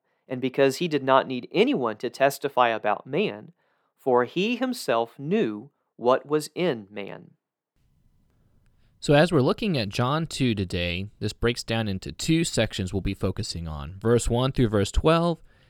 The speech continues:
Speaker 2: is this first sign we see Jesus do in, in Cana of Galilee. And then verse thirteen through verse twenty-five, we'll focus on Jesus in Jerusalem as he is driving out these money changers and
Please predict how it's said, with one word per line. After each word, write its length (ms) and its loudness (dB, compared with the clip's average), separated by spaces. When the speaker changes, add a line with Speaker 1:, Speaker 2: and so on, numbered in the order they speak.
Speaker 2:
is 220 -4
this 260 -4
first 400 -2
sign 580 0
we 120 -2
see 280 -2
Jesus 440 -4
do 340 -2
in, 240 -6
in 140 -8
Cana 420 -4
of 140 -8
Galilee. 600 -2
And 220 -2
then 300 0
verse 260 4
thirteen 480 0
through 160 0
verse 220 2
twenty-five, 800 -2
we'll 140 4
focus 460 0
on 280 0
Jesus 520 2
in 200 -6
Jerusalem 880 2
as 200 0
he 300 -4
is 140 -2
driving 500 -2
out 220 -4
these 160 -4
money 240 2
changers 720 0
and 260 -8